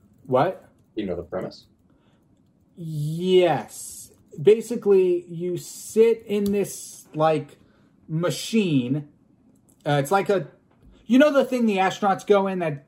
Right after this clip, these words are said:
Speaker 1: spins you around?
Speaker 2: No.
Speaker 1: Okay, well then, um,
Speaker 2: I have no clue.
Speaker 1: basically, it's, um,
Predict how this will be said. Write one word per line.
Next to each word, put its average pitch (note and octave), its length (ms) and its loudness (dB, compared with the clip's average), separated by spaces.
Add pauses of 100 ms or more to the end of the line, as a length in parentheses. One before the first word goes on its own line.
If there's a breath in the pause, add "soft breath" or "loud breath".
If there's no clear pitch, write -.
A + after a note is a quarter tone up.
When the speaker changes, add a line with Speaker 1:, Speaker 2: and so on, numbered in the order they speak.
(160)
Speaker 1:
spins G3 360 -2
you F#3 120 4
around? E3 440 -2 (1900)
Speaker 2:
No. F#2 320 -6 (1080)
Speaker 1:
Okay, B2+ 420 -2
well A#2+ 140 -6
then, A2 300 -10 (200)
um, A2 300 -12 (300)
Speaker 2:
I - 220 -2
have A2+ 100 -4
no G#2+ 240 -4
clue. - 280 -12 (1000)
Speaker 1:
basically, D#3 800 2 (160)
it's, D#3+ 260 -6
um, D3+ 500 -2